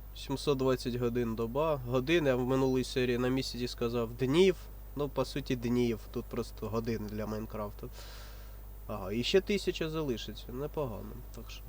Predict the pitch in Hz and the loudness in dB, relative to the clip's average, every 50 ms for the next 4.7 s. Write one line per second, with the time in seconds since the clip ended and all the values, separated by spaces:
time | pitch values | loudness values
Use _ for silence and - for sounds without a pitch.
0 | 120 120 - - - - - 139 139 139 - - 127 123 120 117 117 113 120 110 | -12 -12 -12 -12 -14 -10 -6 -6 -6 -6 -4 -4 -4 -4 -2 -2 -4 -4 -6 -6
1 | 110 123 127 - - 143 147 135 120 - - 107 - - - - - - - 131 | -8 -8 -8 -4 -2 0 0 0 -2 -2 -6 -8 -8 -8 -8 -10 -12 -6 0 0
2 | 135 131 - 127 131 131 139 151 143 135 - - - 123 - - 120 117 110 110 | 0 2 4 4 6 8 10 8 8 8 4 -4 -6 -8 -6 -4 -4 -4 -4 -4
3 | 107 110 110 113 113 113 - - 110 104 107 101 107 - - - - - - - | -6 -6 -4 -4 -2 -2 -2 -4 -4 -4 -6 -6 -8 -8 -10 -12 -12 -10 -8 -8
4 | 107 - - 113 107 101 95 - - - - - - | -8 -6 -6 -6 -6 -6 -6 -8 -10 -12 -10 -10 -10